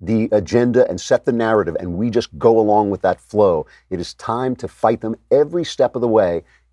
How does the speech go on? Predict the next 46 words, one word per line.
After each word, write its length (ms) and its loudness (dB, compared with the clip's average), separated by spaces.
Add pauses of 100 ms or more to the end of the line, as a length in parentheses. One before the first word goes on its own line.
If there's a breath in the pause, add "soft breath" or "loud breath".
even 240 0
if 100 -4
it 120 -2
means 320 -2
getting 260 0
your 120 -2
hands 320 -4
a 40 -4
little 220 -4
dirty 420 -2
along 320 -4
the 80 -6
way. 200 -2 (720 loud breath)
Now, 680 2 (120)
it 100 4
is 160 0
time 800 0
for 80 -2
the 100 4
next 460 0
installment 720 0
of 300 4
the 100 4
Lefties 680 0
Dictionary. 580 -2
And 120 -2
I 40 0
want 220 0
to 80 -2
remind 540 4
you 220 2
that 100 -2
if 120 -4
you 60 -2
go 180 2
on 200 2
Amazon 600 -2 (220 soft breath)
and 100 -12
search, 340 -2 (240)
uh, 120 2
my 200 2
name 280 2
or 100 2
the 100 2
Lefties 460 0
Di-, 160 0